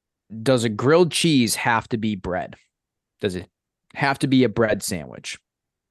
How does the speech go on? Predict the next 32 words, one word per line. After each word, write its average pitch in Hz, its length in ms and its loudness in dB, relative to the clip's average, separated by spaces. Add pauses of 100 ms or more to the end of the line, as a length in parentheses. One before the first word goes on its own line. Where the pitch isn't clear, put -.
(1400)
Because 110 340 0
I 131 140 2
believe 110 480 0
he 127 240 0
took 107 500 -4 (300)
the 110 160 -4
liberty 104 580 -2
of 92 440 -2
making 101 360 -6
a 92 80 -6
grilled 95 340 -4
cheese. 107 360 -4
Now, 95 140 -2
again, 92 180 -2
I 85 80 -4
don't 92 140 -4
know 98 100 -4
the 104 240 -2
specifics, 107 500 -2
so 95 60 -6
don't 87 120 -4
ask 95 160 -4
me 107 60 -6
what 98 100 -2
else 98 140 -2
he 104 60 -8
put 101 180 -6
in 80 140 -8
it, 80 140 -12 (1040)
with 98 400 0
hash - 400 -4
browns. 64 500 -10